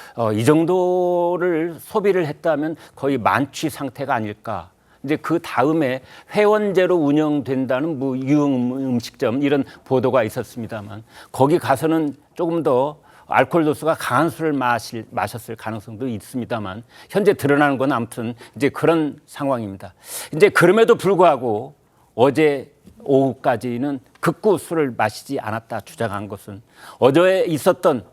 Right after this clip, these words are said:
일요일 공연까지를 끝마치려고 했던 것 아니냐, 그렇게 최대한 시간을 끌어보려고 했던 것 아니냐, 이제 이런 건데요. 최 국장께요.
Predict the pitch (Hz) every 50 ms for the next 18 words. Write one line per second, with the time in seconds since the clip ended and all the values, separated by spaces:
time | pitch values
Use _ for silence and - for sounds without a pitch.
0 | _ _ _ _ - 123 131 180 196 202 202 185 160 131 113 - - - 135 143
1 | 165 170 175 151 - - 175 160 156 151 139 160 165 165 160 180 208 196 143 -
2 | _ _ _ _ _ _ - 240 254 262 254 247 247 247 - - 226 208 196 170
3 | 175 - - 202 190 185 170 151 156 170 165 156 139 113 107 - _ _ _ _
4 | _ _ _ _ _ - - 165 185 - 196 196 196 - - 220 202 214 196 180
5 | 175 - - - 220 220 220 208 185 - - 220 220 220 208 160 151 160 156 165
6 | 156 151 147 - 175 156 147 160 143 110 117 135 151 160 151 135 110 101 - -
7 | 139 135 151 143 143 156 156 139 127 113 123 160 165 - - - - - - -
8 | 196 - - - 147 117 - - 107 92 87 123 143